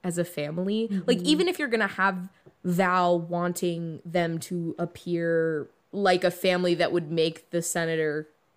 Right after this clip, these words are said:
Speaker 1: or congressman, whatever he is, comfortable, I would have appreciated more interactions between the Armand, Albert, and Val. He's grown up with these two men. Like, they're his dads. I don't understand why that wasn't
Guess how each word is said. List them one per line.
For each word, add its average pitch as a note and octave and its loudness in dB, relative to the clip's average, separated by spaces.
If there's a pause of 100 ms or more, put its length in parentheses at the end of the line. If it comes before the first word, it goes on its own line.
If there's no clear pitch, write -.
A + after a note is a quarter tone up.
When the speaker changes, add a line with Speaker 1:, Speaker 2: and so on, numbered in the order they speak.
(300)
Speaker 1:
or D#3 -6
congressman, D#3 -4
whatever D3 -6
he C#3+ -6
is, C#3+ -6 (100)
comfortable, A#3+ -2 (840)
I C4+ 6
would D#4 4
have F4 2
appreciated A#3 0
more G3 0
interactions F3+ 0
between E3+ -6 (720)
the F3+ 0
Armand, E3+ 0
Albert, D#3+ 0
and E3 -4
Val. D3+ -4 (240)
He's C4 0
grown E4 2
up C4 4
with A3 2
these E3+ -4
two F3 -4
men. D3+ -8
Like, F3 -4
they're G#3+ 4
his G#3 0
dads. F#3 0 (460)
I A3 6
don't C4 8
understand G3 2
why F3+ 4
that E3+ 4
wasn't F3 2